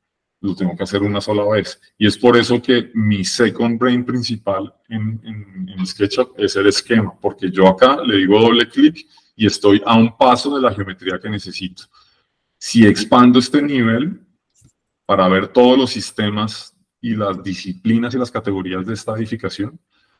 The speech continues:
puedo de una vez entrar a una categoría o a una disciplina que es interior, porque está indexada acá en este árbol, y que es el mobiliario móvil. Y con un solo clic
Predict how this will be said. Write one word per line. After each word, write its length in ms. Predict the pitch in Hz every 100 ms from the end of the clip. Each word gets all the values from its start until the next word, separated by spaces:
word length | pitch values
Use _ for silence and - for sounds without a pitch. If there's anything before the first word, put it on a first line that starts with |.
| _ -
puedo 320 | 113 117 120
de 60 | 131
una 280 | 123 123
vez 160 | 123 120
entrar 440 | 131 127 131 123 - _
a 280 | 117 110 _
una 340 | 135 135 135 -
categoría 640 | - 143 123 107 104 131 - -
o 180 | 110 98
a 40 |
una 180 | 98 110
disciplina 560 | 120 120 117 98 104
que 140 | - 117
es 160 | - 135
interior, 760 | 127 113 113 98 120 180 _ _ _ _
porque 220 | - 104 98
está 180 | -
indexada 800 | 92 92 104 - 120 113 117 -
acá 220 | 110 -
en 80 | 92
este 220 | 95 -
árbol, 400 | 117 113 - 185 - _ _
y 140 | 113
que 100 | 101
es 120 | 120 113
el 80 |
mobiliario 540 | 123 131 123 107 101 107
móvil. 420 | 127 131 98 - _ _ _ -
Y 100 | 110
con 180 | 113 110
un 100 | 110
solo 280 | 135 139
clic 300 | 143 139 160